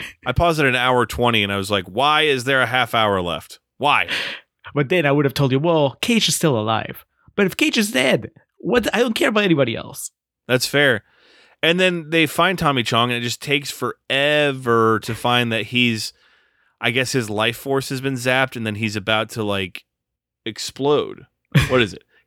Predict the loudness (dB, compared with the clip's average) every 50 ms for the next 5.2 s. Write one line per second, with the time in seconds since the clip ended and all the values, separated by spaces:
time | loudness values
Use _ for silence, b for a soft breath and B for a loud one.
0 | _ _ _ _ _ _ -20 -20 -20 -14 -4 -2 -2 0 2 2 0 0 0 -2
1 | -2 0 2 2 2 2 0 -2 -4 -2 0 2 2 2 2 2 0 0 0 0
2 | -2 -2 0 0 2 2 0 0 -2 -2 -4 -4 0 0 0 0 0 -4 -2 2
3 | 2 4 4 2 0 -2 -2 0 2 4 4 2 0 -2 -6 -4 -4 -2 -2 -4
4 | -4 0 2 2 4 4 2 -2 -4 -4 -4 -2 -4 -4 -4 -6 -8 -6 -4 -4
5 | -4 -4 -6 -8